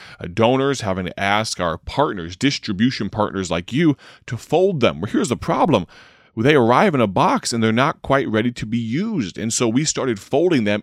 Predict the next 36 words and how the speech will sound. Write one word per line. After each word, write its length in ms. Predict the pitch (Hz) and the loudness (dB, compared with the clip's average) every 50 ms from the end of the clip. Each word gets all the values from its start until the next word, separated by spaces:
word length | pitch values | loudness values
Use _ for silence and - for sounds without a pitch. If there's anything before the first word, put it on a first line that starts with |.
| - _ - | -6 _ -8
and 220 | 139 120 110 104 | -6 -4 -4 -4
to 100 | - 101 | -4 -6
God 460 | 95 98 - 139 131 135 139 147 131 113 | -6 -6 -4 -2 0 0 0 0 0 0
be 80 | 113 | 0
the 80 | 101 101 | 0 0
glory, 280 | 90 107 123 123 104 | 0 0 0 0 0
get 220 | 98 87 104 101 - | 0 0 0 0 2
this, 280 | - 113 98 95 - - _ - - _ _ | 2 0 0 0 -4 -8 _ -20 -20 _ _
we're 200 | - 107 131 - - | -4 -2 -2 0 0
actually 400 | 113 123 131 - - - 107 101 | 0 0 -2 -4 -6 -6 -6 -4
having 280 | 104 104 107 104 101 | -2 -2 -2 -2 -4
them 140 | 90 80 85 | -6 -8 -8
printed, 540 | - - - 143 147 127 87 76 87 107 - _ _ _ _ _ _ _ _ _ _ | -6 -4 -2 -2 -2 -2 -6 -8 -10 -10 -14 _ _ _ _ _ _ _ _ _ _
cut, 440 | - 160 151 120 - - - - _ _ _ _ _ _ _ _ | 0 2 2 2 2 0 -6 -16 _ _ _ _ _ _ _ _
folded. 720 | - - - - 156 165 123 98 80 73 82 101 113 - _ _ _ _ _ _ _ _ - | -20 -6 0 2 2 2 2 0 0 -2 -4 -4 -6 -10 _ _ _ _ _ _ _ _ 0
Realize 480 | 113 127 160 180 120 80 85 101 107 | 2 4 4 4 2 0 -2 -2 2
that's 300 | 104 113 113 110 - - | 2 4 4 2 0 -4
an 80 | 101 - - - | -6 -6 -2 0
extra 400 | 117 123 - - - - 113 104 | 0 0 0 -4 -6 -4 -4 -4
step 300 | - - - 123 - - | -2 0 0 0 0 0
in 60 | 101 | -2
the 60 | 95 | -4
process 640 | - - - 117 120 139 151 - - - 98 101 - | -4 0 2 2 2 2 0 -2 -2 -2 -2 -2 -2
from 140 | - - 98 | -4 -4 -4
the 80 | 92 92 | -2 2
way 220 | 95 98 104 107 | 2 2 2 2
things 360 | - - 101 95 95 90 - | 0 -2 -4 -2 -4 -4 -2
used 280 | - 110 123 135 - - | 0 0 0 0 -2 -4
to 80 | 107 | -4
be. 260 | 85 80 82 87 - _ | -4 -2 -4 -4 -4 _
And 460 | 143 151 175 180 131 101 92 101 113 | 0 2 2 2 2 0 -2 -4 -6
to 240 | - - 120 110 95 | -4 -2 -2 -2 0
God 320 | 90 117 127 139 175 185 | 2 2 2 2 2 0
be 80 | 170 185 | -2 -2
the 80 | 160 170 | -2 0
glory, 520 | 127 113 95 82 80 87 110 135 139 | 2 2 2 4 2 2 2 0 -2